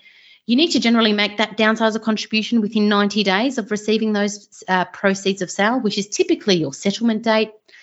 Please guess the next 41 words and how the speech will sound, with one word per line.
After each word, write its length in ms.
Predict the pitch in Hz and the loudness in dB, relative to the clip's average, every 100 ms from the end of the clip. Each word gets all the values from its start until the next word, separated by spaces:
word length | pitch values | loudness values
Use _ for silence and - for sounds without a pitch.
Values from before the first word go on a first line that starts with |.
| - - | -20 -6
Um, 140 | 175 190 | -4 0
and 120 | 214 | 0
once 240 | 254 262 | 0 2
you 80 | 277 | 2
make 180 | 220 180 | 2 0
that 160 | 170 165 | -4 -4
contribution 520 | 180 175 160 160 160 | -4 -2 -2 -2 -2
to 80 | 156 | -4
super, 320 | - 160 165 | -4 -2 0
you 220 | 165 165 | 0 0
need 280 | 170 170 170 | 0 0 -2
to 100 | - | -8
provide 560 | - 165 165 156 156 | -6 -2 2 2 2
a 220 | 147 160 156 | 0 -2 -2
specific 560 | - 175 - - 156 | -6 -8 -8 -8 -8
form 360 | - 220 262 262 | 0 2 4 4
to 120 | 262 | 2
your 120 | 247 | 0
fund, 300 | 240 262 453 523 - - - - | 2 0 0 -6 -14 -20 -20 -8
which 180 | - 180 | -4 -2
effectively 460 | 190 185 175 151 160 | 0 0 -2 -6 -6
says 280 | - 156 151 | -4 -4 -4
that 140 | 156 | -6
that 180 | 156 - | -8 -6
contribution 880 | - 160 156 160 151 - 160 156 156 | -4 -4 -2 -2 -2 0 2 0 -2
is, 480 | 160 165 160 160 - | -2 0 0 -2 -2
um, 340 | 160 156 156 _ _ _ | 0 0 -2 _ _ _
should 180 | - 196 | 0 0
be 80 | 156 | 2
treated 400 | 156 - 156 156 | -2 0 -2 -4
as 160 | 151 156 | -8 -6
a 60 | |
downsizer 500 | 156 208 202 202 196 | -2 0 0 -2 -2
contribution, 640 | - 190 180 180 175 185 185 - - - | -2 -4 -2 -2 0 -2 -2 -6 -20 -8
and 100 | 220 | -2
it's 120 | 233 233 | 0 2
a 40 | |
one-off 480 | 202 202 185 - - - | 2 2 0 -2 -8 0
only, 460 | 175 170 170 160 | 2 4 2 2
um, 480 | 160 156 156 160 170 _ _ _ - _ | 0 0 0 -4 -8 _ _ _ -18 _
scheme. 500 | - - 208 208 208 | -12 0 2 2 0